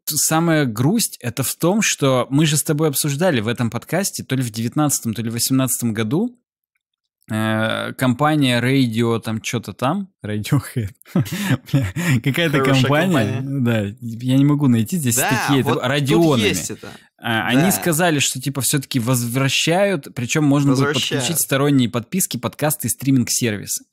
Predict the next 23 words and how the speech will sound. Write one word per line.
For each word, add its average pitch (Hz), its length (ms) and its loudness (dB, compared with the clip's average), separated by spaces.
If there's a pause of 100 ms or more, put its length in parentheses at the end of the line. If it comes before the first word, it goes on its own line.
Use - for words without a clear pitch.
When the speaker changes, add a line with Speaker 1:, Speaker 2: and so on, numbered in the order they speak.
(200)
Speaker 2:
Да? 117 300 -4
Speaker 1:
У 220 40 4
меня 156 120 4
в 175 40 -6
тот 196 180 -2
момент 185 260 2
шишка - 400 0
задымилась, 110 720 0 (180)
но, 135 300 4
в 139 60 0
Speaker 2:
Да. 104 80 0
Speaker 1:
общем-то, 135 600 0
её 127 300 0
обещали 147 360 0
ещё 127 200 -4
в - 20 -8
девятнадцатом 123 640 0
году, 131 240 0
версию 131 380 0
шесть - 280 -6
ноль. 104 220 -6 (500)
Но 120 160 4
воз, 175 520 2